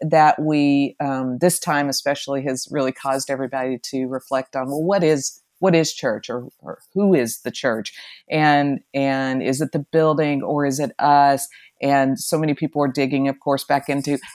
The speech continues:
Acts two church and what are they doing there? You know, um, they're, they're growing in their faith through the teaching and the fellowship and the breaking of the bread and the prayer. Well, all of that's doable online.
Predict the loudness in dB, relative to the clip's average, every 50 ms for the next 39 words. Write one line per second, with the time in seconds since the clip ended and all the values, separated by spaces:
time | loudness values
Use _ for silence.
0 | -18 -8 -2 2 2 2 2 0 -8 -8 -8 -4 -2 0 2 2 2 0 -2 -4
1 | -2 0 2 4 4 2 0 -2 -6 -10 -6 -4 -2 -2 -2 -2 -2 -2 -4 -4
2 | -6 -6 -6 0 0 2 4 4 4 4 2 2 2 2 0 2 2 0 0 0
3 | 0 -2 -2 -4 -6 -8 -6 -6 -4 -2 0 0 0 0 0 -2 -6 -16 -20 _
4 | -4 0 2 2 2 2 0 0 -4 -4 -6 -2 0 2 2 2 2 0 -2 -2
5 | -4 -4 -2 0 2 4 4 4 2 2 0 0 -2 -4 -2 0 2 4 4 4
6 | 2 0 -2 -6 -4 -4 -4 -4 -4 -4 -4 -4 -2 -4 -6 -4 -4 -4 -6 -6
7 | -4 -4 -2 -2 -2 -4 -4 -4 -6 -6 -4 -4 -6 -6 -2 0 0 0 0 -2
8 | -4 -4 -4 -2 0 0 0 0 -2 -6 _ 0 2 2 2 2 0 0 0 0
9 | 0 0 -4 -14 -20 _ _ _ 4 6 6 6 6 4 4 4 4 4 4 2
10 | -4 -4 -2 0 2 2 2 2 2 4 4 4 4 2 0 _ _ _ _ _
11 | _ -10 -4 0 0 2 2 2 2 2 2 2 2 0 0 -2 -4 -8